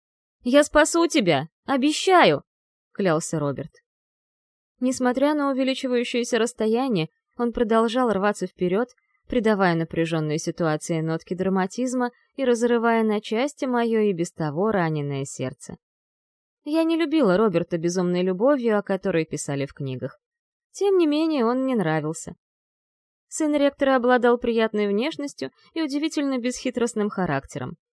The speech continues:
А еще он любил меня. Настоящий подарок богов. Я ценила его чувства и собиралась связать с ним жизнь. Деньги и положение его отца были ни при чем,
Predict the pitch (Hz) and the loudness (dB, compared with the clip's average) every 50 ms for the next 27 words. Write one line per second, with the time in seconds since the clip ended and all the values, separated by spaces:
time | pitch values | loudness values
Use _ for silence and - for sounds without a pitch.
0 | _ _ _ _ _ _ _ - 302 294 285 294 - - 359 359 302 220 190 170 | _ _ _ _ _ _ _ -6 -4 -2 -2 -2 -2 -2 0 0 2 2 2 2
1 | 160 160 160 220 269 269 208 165 151 147 143 139 143 160 - _ _ _ _ _ | 0 0 0 0 0 0 0 0 0 -2 -2 -4 -6 -8 -10 _ _ _ _ _
2 | _ _ _ _ _ _ - 269 254 254 262 - - 254 240 226 226 226 233 254 | _ _ _ _ _ _ -6 -4 -2 -2 -2 -2 -2 0 0 0 2 0 0 0
3 | - - 240 214 - 208 196 185 180 170 165 160 147 139 139 143 143 139 143 131 | -2 -4 -6 -4 -2 -2 -2 0 0 0 0 -2 -4 -6 -6 -6 -6 -6 -6 -8
4 | 123 - - _ _ _ _ _ _ _ _ _ - 254 247 254 247 247 - 254 | -8 -8 -12 _ _ _ _ _ _ _ _ _ -4 0 2 2 2 0 -2 -2
5 | 240 220 190 170 156 156 151 151 160 - - 190 220 247 - - 214 220 - _ | 0 2 2 2 0 0 0 -2 -4 -4 -4 -4 -4 -4 -6 -6 -8 -8 -8 _
6 | _ _ - 269 262 - 269 220 233 247 247 262 262 240 233 240 - - 190 185 | _ _ -12 -10 -8 -6 -2 2 2 4 4 4 4 2 2 0 -2 -4 -4 -2
7 | 170 170 160 156 - - - 147 143 139 139 135 135 131 131 127 - 123 - _ | -2 -2 -2 -2 -4 -6 -6 -6 -4 -6 -6 -6 -8 -8 -8 -8 -12 -16 -16 _
8 | _ _ _ _ _ _ _ _ _ _ _ - 277 254 294 294 285 277 247 262 | _ _ _ _ _ _ _ _ _ _ _ -8 -4 -2 -2 0 0 0 -2 -2
9 | 262 - 254 247 247 247 247 226 247 233 226 220 220 220 226 214 220 220 214 214 | 0 0 2 2 2 2 0 0 0 0 0 0 0 0 -2 0 0 0 0 0
10 | 220 - - 240 233 226 190 190 196 190 180 175 160 160 - 147 139 135 - - | -2 -2 -2 -2 0 0 0 0 0 0 0 0 -2 -4 -4 -6 -8 -8 -8 -8
11 | 120 120 143 | -10 -10 -10